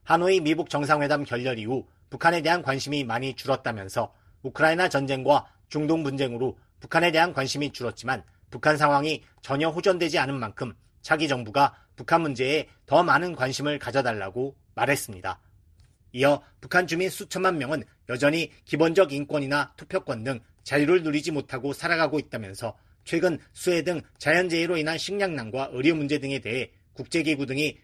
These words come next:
관심을 가질 수 있도록 미국 정부가 역할을 해달라고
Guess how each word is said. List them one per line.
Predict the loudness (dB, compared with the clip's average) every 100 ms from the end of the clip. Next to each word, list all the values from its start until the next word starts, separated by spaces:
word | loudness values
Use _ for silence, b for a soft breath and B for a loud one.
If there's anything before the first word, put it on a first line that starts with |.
| b
관심을 | -4 -2 0 0
가질 | 0 -2 -4
수 | -8
있도록 | -10 -6 -6 -6 _ _ -4
미국 | -2 -2
정부가 | -4 -6 -2 0 0 -6 -6
역할을 | -6 2 2 4
해달라고 | 4 4 2 -2 -4 -6